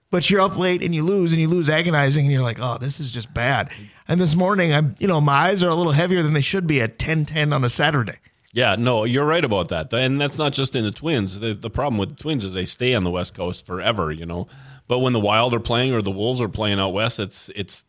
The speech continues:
Speaker 2: you know, but you're right. It's the same sort of thing. When you're in media, you get home when you get home. And
Speaker 1: Right.
Speaker 2: that's, and that's kind of, that's kind of what it's like when you're playing out in the West Coast. But, you know,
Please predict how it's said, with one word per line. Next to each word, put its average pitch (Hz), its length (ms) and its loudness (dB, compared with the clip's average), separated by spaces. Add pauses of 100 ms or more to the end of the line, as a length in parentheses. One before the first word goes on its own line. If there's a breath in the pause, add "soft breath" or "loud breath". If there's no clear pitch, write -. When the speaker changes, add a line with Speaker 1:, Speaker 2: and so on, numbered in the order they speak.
(120)
Speaker 2:
you 117 140 -2
know, 104 160 0
but 107 420 -6
you're 104 220 -4
right. 113 240 0
It's 147 120 -8
the 104 60 -14
same 113 220 -4
sort 113 180 -2
of 101 60 -6
thing. 127 200 -2
When 98 100 -2
you're 101 120 0
in 101 100 -2
media, 120 260 -2
you 101 120 0
get 107 200 -2
home 107 240 0 (480 soft breath)
when 107 260 0
you 104 80 2
get 107 140 0
home. 113 320 0
And 90 100 -2
Speaker 1:
Right. 151 140 4
Speaker 2:
that's, 113 140 -4
and 107 200 -4
that's 104 220 -2
kind 113 320 -2
of, 90 280 -4
that's 98 220 -8
kind 104 260 -8
of 90 80 -8
what 92 120 -4
it's 85 160 -8
like 92 180 -6
when 90 80 -12
you're 87 80 -12
playing 95 280 -6
out 90 80 -4
in 82 80 -10
the 85 60 -8
West 87 240 -4
Coast. 95 300 -2 (460 loud breath)
But, 147 320 2
you 165 100 2
know, 165 360 0